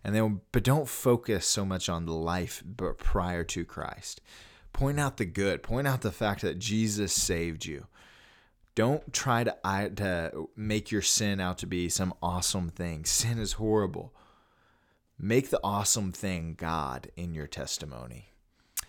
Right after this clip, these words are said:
And as you do, uh, share it in a way that brings people to a realization that what you're saying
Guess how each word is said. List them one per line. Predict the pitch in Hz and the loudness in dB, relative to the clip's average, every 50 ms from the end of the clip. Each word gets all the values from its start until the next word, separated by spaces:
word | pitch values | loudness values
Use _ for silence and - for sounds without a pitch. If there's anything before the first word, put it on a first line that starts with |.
| _ _ _ | _ _ _
And | - 95 | -4 0
as | 95 98 101 - | 0 2 2 2
you | 101 98 90 | 2 2 0
do, | 85 98 95 95 92 92 85 - - - - - - - | 2 2 2 4 4 2 0 -2 -8 -16 -20 -20 -14 -8
uh, | - 85 90 90 92 90 82 | -4 -2 0 0 0 0 0
share | - - - - 117 104 104 101 104 98 | 2 2 2 4 4 4 6 4 4 4
it | 92 | 2
in | 90 85 | 0 0
a | 85 82 | 0 -2
way | 82 85 85 87 90 92 92 92 | 0 0 0 0 0 0 0 0
that | 87 82 85 78 58 - - | -2 -2 -4 -4 -4 -6 -6
brings | 92 95 98 107 117 120 117 - | -6 -4 -2 -2 -2 -2 -4 -4
people | - - 110 101 92 - 98 90 87 85 - - - - - - - - | -4 -4 -4 -4 -2 -2 -2 -2 -2 -2 -4 -10 -18 -20 -20 -20 -18 -12
to | - - 117 101 | -2 2 4 6
a | 92 | 6
realization | 92 101 107 107 98 92 90 87 90 87 90 - - 92 82 | 6 4 4 2 2 2 0 0 0 0 2 0 0 0 -2
that | 78 76 - | -4 -4 -4
what | 78 90 101 113 120 - 127 | -2 0 2 2 2 2 0
you're | 117 104 101 104 110 107 | 0 2 2 2 2 2
saying | - - - 90 82 85 87 90 92 92 90 - | 2 0 0 0 -2 -2 -2 -2 -2 -4 -4 -6